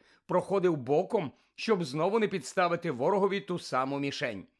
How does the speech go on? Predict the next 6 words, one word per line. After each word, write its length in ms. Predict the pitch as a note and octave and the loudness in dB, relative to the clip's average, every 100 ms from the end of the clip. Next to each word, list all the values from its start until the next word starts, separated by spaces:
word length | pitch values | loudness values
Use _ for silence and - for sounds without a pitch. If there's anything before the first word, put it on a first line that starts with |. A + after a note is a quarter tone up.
| _ _ _ _ _ - | _ _ _ _ _ -4
Обід 440 | C3 C#3 A3+ A#3+ | -4 -4 -6 -4
минав 380 | G3 G3+ G3 G3 | -2 0 2 2
майже 400 | E3+ F#3+ D#3 F#3 | 2 0 0 -2
в 60 | |
цілковитому 840 | D#3 - E3+ - D3 B2 D3 D#3 D3 | -4 -4 -4 -2 -2 -2 -2 -2 -2
мовчанні. 680 | D3+ C3 - D3+ G#2+ - | -2 -4 -2 -4 -4 -12